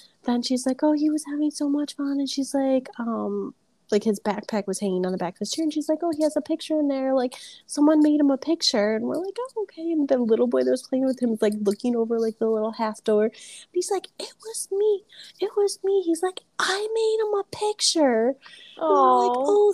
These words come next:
Speaker 1: thank you." So, like, we came home and, like, Vinny got it out. It was, like, you know, like, they print, like, a stack of, like, these coloring pages. It was, like,
Speaker 2: Yeah.
Speaker 1: this Mickey Mouse, like, coloring page. And he, like, colored it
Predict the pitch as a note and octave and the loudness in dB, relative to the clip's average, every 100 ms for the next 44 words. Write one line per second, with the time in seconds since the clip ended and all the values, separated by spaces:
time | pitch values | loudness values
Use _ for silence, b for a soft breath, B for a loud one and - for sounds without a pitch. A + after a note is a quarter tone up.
0 | - G4+ G#4+ G#4+ - F4 D#4+ D#4+ D4+ E4+ | 4 2 2 -2 0 0 2 0 0 -4
1 | E4 D#4 D4+ D4 C4+ B3 C4+ C4+ C#4+ C#4+ | -8 -4 -2 0 -2 -4 -4 -4 -6 -8
2 | C#4 B3 C4+ C4+ C4+ C4+ C4+ B3+ - _ | -6 -6 -4 -4 -4 -4 -4 -4 -6 _
3 | _ D4 B3 G#3 G#3+ G3+ - E3 F3+ G#3 | _ 4 6 6 4 2 0 -2 -2 -2
4 | - F#3+ G3+ F#3+ F#3 G3+ G3+ - A#3+ B3+ | -2 -4 -2 0 0 -2 -6 -4 -4 -2
5 | A#3+ A#3+ B3 B3 C4 E4 B3+ A3 A#3 - | -4 -2 -2 -2 -2 0 -2 -2 -4 -2
6 | B3+ B3+ B3+ C4+ C4+ - A3 A3 - b | -4 -4 -4 -4 -6 -4 -2 -2 -4 b
7 | b b b b b _ _ - C#4 C#4 | b b b b b _ _ -8 -4 -2
8 | C#4 C4 C4 - B3+ B3 B3+ C4 C#4+ C#4 | 0 -2 -4 -4 -2 -2 -4 -6 -4 -6
9 | C4 - B3+ B3+ B3+ C4 C#4+ | -6 -10 -4 -2 0 -2 -4